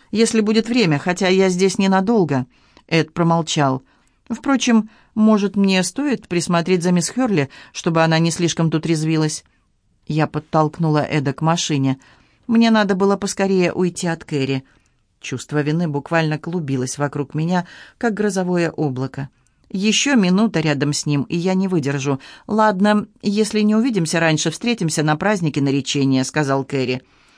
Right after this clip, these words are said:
"Разумеется", — кивнул Эд и тихо добавил, "нам ведь не обязательно туда идти, правда?" Я не оборачивалась,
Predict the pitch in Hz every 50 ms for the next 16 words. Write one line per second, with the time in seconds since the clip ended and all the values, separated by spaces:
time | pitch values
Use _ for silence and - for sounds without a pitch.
0 | _ _ _ - 285 254 233 233 220 214 220 226 220 220 - - 202 208 214 190
1 | 196 196 190 180 - 185 196 190 - 202 180 - - 165 - 175 160 165 165 151
2 | 160 160 160 151 156 151 151 - - - - - _ - 143 147 143 143 139 139
3 | - 185 196 208 208 220 - - - 117 - - 143 139 135 123 139 135 131 139
4 | 139 135 - - - 139 - - 240 254 247 185 139 135 127 127 - _ _ _
5 | _ _ _ _ _ _ _ _ _ _ _ _ _ _ _ _ _ _ _ _
6 | _ _ _ _ _ _ _ _ 175 170 180 170 160 165 165 160 165 175 175 160
7 | 139 - - - 135 131 123 127 131 - -